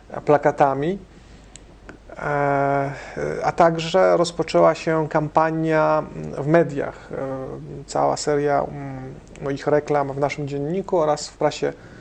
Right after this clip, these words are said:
lokalnej, e, w, w tygodniku Nasza Polska. E, także, e, rozmowę tutaj, e, dla Nowych Mediów traktuję jako element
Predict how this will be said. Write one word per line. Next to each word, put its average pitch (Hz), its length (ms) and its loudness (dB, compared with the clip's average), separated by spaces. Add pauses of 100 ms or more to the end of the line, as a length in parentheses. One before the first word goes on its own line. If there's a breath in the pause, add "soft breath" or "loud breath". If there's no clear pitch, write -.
(340 loud breath)
lokalnej, 151 800 2
e, 143 60 -6
w, 135 340 -8
w - 40 -16
tygodniku 139 380 -2
Nasza 139 220 -4
Polska. 151 680 0 (600 loud breath)
E, 147 560 -2
także, 135 500 0 (440)
e, 147 40 2
rozmowę 143 380 2
tutaj, 135 440 -4 (280)
e, 135 40 -8
dla 131 160 -6
Nowych 127 260 -8
Mediów 156 280 -2
traktuję 151 400 -6
jako 147 300 -4
element 143 460 -6